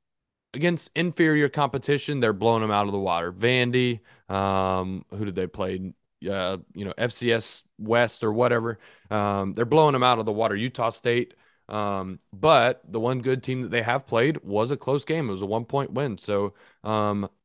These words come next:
like you said, I just think seventeen and a half is too much. I think Arkansas is too talented to lose this game by more than seventeen points.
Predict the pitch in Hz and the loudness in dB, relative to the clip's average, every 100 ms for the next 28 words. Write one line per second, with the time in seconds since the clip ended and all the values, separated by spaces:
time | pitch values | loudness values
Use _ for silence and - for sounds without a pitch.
0 | _ _ _ 151 165 185 123 104 123 135 | _ _ _ 0 2 -2 0 0 0 -4
1 | - 147 - 135 123 131 127 117 107 120 | -4 -6 0 -2 0 -4 -4 -4 -2 -4
2 | 120 120 - 131 127 117 110 127 120 104 | -4 -8 -6 -2 0 -2 -2 -4 -2 -4
3 | 110 107 117 107 - 117 104 110 104 104 | -4 -4 -2 -2 -4 -10 -4 -2 -2 -2
4 | 110 107 - - - - 110 110 107 107 | -2 -4 -8 -20 -20 -4 0 2 0 -2
5 | 101 - 107 107 101 - _ _ 98 95 | -6 -2 -2 -2 -6 -12 _ _ -6 -2
6 | 101 107 104 104 - 98 101 104 104 92 | 2 0 0 -6 -4 -4 -4 -6 -8 -6
7 | 101 101 101 | -4 -4 -6